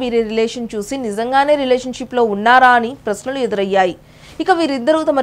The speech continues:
రిలేషన్ గురించి ఓ క్లారిటీ ఇవ్వగా, తాము ఆఫ్ స్క్రీన్ కపుల్స్ అని ఓ ఇంటర్వ్యూలో తెలిపారు. అంతేకాకుండా వీళ్ళ చేతులపై ఒకే తరహా టాటూ కూడా అందర్నీ కాస్త ఆలోచనలో పడేలా చేశాయి. ఇదిలా ఉంటే తాజాగా వీరిద్దరి రిలేషన్ గురించి ఓ వెబ్ సిరీస్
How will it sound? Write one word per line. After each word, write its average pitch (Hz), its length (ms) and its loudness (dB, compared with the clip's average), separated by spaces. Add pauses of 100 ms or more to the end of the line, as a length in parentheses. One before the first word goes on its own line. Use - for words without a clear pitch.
రిలేషన్ 240 380 -2
గురించి 220 280 -6
ఓ 277 120 0
క్లారిటీ 214 420 2
ఇవ్వగా, 233 240 2 (520)
తాము 254 280 6 (240)
ఆఫ్ 294 200 4
స్క్రీన్ 294 340 -8
కపుల్స్ 247 340 2 (100)
అని 220 140 -4 (160)
ఓ - 20 0 (120)
ఇంటర్వ్యూలో 233 500 -2
తెలిపారు. 190 400 2 (180)
అంతేకాకుండా 247 640 6 (160)
వీళ్ళ 269 160 2 (100)
చేతులపై 285 440 2 (320)
ఒకే 320 220 -2 (120)
తరహా 262 320 4 (120)
టాటూ 220 280 4 (100)
కూడా 226 200 4 (100)
అందర్నీ 240 400 -4 (100)
కాస్త 262 280 4 (140)
ఆలోచనలో 226 480 0
పడేలా 208 260 2 (100)
చేశాయి. 190 360 -4 (440)
ఇదిలా 330 300 4
ఉంటే 330 160 0 (120)
తాజాగా 262 360 4 (100)
వీరిద్దరి 233 440 0
రిలేషన్ 226 420 -4
గురించి 226 320 -8 (180)
ఓ 220 40 -2 (120)
వెబ్ 226 240 -4
సిరీస్ 269 240 -8